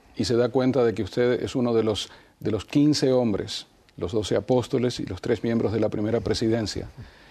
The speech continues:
que son, en su debido derecho, eh, profetas, videntes y reveladores. Al usted despertar a esa realidad todas las mañanas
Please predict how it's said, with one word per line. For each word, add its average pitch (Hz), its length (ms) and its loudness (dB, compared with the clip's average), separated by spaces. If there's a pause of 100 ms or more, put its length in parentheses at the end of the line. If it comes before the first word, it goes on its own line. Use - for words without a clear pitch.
(180)
que 117 120 -2
son, 147 440 4 (420)
en 110 120 -2
su 127 140 0
debido 123 300 4
derecho, 135 440 2 (440)
eh, 98 280 -2
profetas, 139 680 0
videntes 131 580 0
y 120 80 -6
reveladores. 110 800 -2 (1400)
Al 135 140 2
usted 220 180 4
despertar 143 600 2
a 127 100 4
esa 127 220 0
realidad 107 600 2
todas 110 240 2
las 104 120 -4
mañanas 101 580 -6